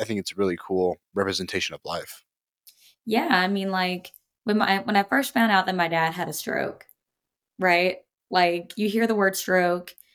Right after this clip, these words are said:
Speaker 2: and you already have a visualization in your head, like, "Okay, so he's probably paralyzed on one side," because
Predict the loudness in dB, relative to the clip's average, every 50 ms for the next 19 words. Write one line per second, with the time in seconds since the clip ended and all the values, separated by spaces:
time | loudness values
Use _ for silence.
0 | _ _ -6 -4 -2 0 4 4 4 4 4 2 -2 -2 -2 -2 -2 -2 -2 -2
1 | -2 -2 -2 0 0 0 -2 -2 -2 -4 -6 -4 -4 -6 -6 -4 -2 -2 -2 0
2 | 0 0 -2 -2 -4 -10 _ _ _ _ _ _ _ _ _ _ _ _ _ _
3 | _ _ _ _ _ _ _ 2 4 4 4 4 4 4 4 4 4 4 2 2
4 | 2 2 4 4 2 2 0 -4 -2 2 2 4 4 4 2 2 4 4 6 6
5 | 6 6 4 4 4 2 0 -2 -2 -2 -4 -6 -2 0 2 2 2 0 -2 -4
6 | -2 -2 -4 -4 -6